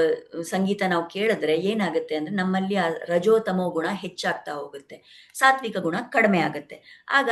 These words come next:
ನಮ್ ಮನಸ್ಸು ಕೂಡ ಆ ಏನ್ ನಾವು ಕೇಳಿಸ್ಕೊತೀವಲ್ಲ, ಅದ್ರಿಂದ ಪ್ರಭಾವಿತವಾಗಿ ನಮಗೂ ಆ ಥರ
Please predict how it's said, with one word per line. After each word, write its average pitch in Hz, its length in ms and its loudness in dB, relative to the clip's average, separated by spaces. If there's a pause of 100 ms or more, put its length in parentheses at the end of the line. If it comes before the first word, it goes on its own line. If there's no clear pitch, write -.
ನಮ್ 220 280 0
ಮನಸ್ಸು 247 340 0
ಕೂಡ 170 140 -2 (540)
ಆ 208 260 4
ಏನ್ 269 260 0
ನಾವು 220 280 -4
ಕೇಳಿಸ್ಕೊತೀವಲ್ಲ, 185 720 0 (400)
ಅದ್ರಿಂದ 247 340 -2
ಪ್ರಭಾವಿತವಾಗಿ 196 800 0
ನಮಗೂ 226 340 0
ಆ 196 320 2
ಥರ 247 240 -6